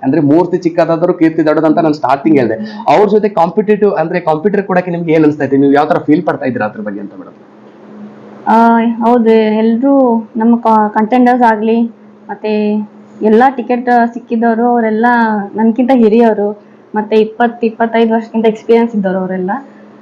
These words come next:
Speaker 2: ಇದು ನಮ್ಗೆ ಒಂದು ಹೊಸ ಲರ್ನಿಂಗ್ ಎಕ್ಸ್ಪೀರಿಯನ್ಸ್ ಅಂತ ಹೇಳ್ಬೋದು. ಮತ್ತೆ ನಮ್ ಕಾಂಗ್ರೆಸ್ ಪಕ್ಷ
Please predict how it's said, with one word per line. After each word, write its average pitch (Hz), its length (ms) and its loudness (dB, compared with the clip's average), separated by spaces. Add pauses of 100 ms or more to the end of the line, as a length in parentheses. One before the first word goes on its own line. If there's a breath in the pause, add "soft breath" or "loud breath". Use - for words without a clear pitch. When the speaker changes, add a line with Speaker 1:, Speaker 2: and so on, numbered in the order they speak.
(220 loud breath)
Speaker 2:
ಇದು 262 160 4
ನಮ್ಗೆ 254 340 2
ಒಂದು 254 160 4
ಹೊಸ 220 220 -2
ಲರ್ನಿಂಗ್ 233 400 2
ಎಕ್ಸ್ಪೀರಿಯನ್ಸ್ 220 500 -4
ಅಂತ 202 180 -6
ಹೇಳ್ಬೋದು. 202 400 -4
ಮತ್ತೆ 254 440 0
ನಮ್ 247 260 0
ಕಾಂಗ್ರೆಸ್ 240 440 0
ಪಕ್ಷ 247 340 -4